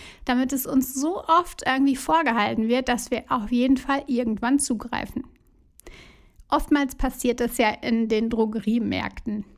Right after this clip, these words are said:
Hm. Wir kaufen Dinge, die wir eigentlich gar nicht brauchen. Das kennst du <laughs> bestimmt auch. Und hinterher haben wir so viel auf dem Kassenband, dass wir uns dann fragen, okay, ähm, war das wirklich sinnvoll?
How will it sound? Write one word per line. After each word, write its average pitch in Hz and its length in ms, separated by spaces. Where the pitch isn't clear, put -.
Hm. 202 340
Wir 240 120
kaufen 262 440
Dinge, 277 240
die 254 160
wir 220 100
eigentlich 233 300
gar - 140
nicht 214 160
brauchen. 196 440
Das 214 320
kennst 247 340
du 240 80
<laughs> - 0
bestimmt 233 640
auch. 247 240
Und 233 160
hinterher 240 360
haben 277 120
wir 247 100
so 254 140
viel 269 140
auf 247 160
dem 233 300
Kassenband, 247 720
dass 220 220
wir 247 80
uns 226 180
dann 247 220
fragen, 233 460
okay, 226 400
ähm, 226 540
war 240 140
das 240 220
wirklich 247 360
sinnvoll? 240 440